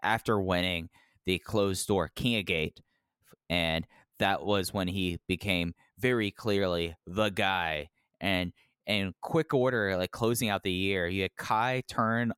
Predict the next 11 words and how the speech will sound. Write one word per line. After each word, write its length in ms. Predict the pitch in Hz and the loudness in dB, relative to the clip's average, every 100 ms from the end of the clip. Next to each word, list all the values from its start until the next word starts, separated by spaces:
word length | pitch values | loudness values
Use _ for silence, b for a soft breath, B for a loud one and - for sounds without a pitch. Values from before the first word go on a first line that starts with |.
| - | 0
on 300 | 101 98 98 | 0 2 0
Yamato 760 | 98 95 87 87 92 85 80 b b b _ | 0 0 0 0 0 0 -2 b b b _
at 280 | 92 90 - | 0 0 0
Dangerous 320 | 113 110 107 | -2 0 0
Gate 200 | - 101 | 0 -2
twenty 260 | - 104 95 | 0 -2 -2
twenty 300 | - 90 87 | -2 -2 0
in 80 | 82 | -2
the 60 | |
cage 380 | - 92 85 - | -2 0 0 0
match. 420 | 80 76 76 - | -2 0 -2 -6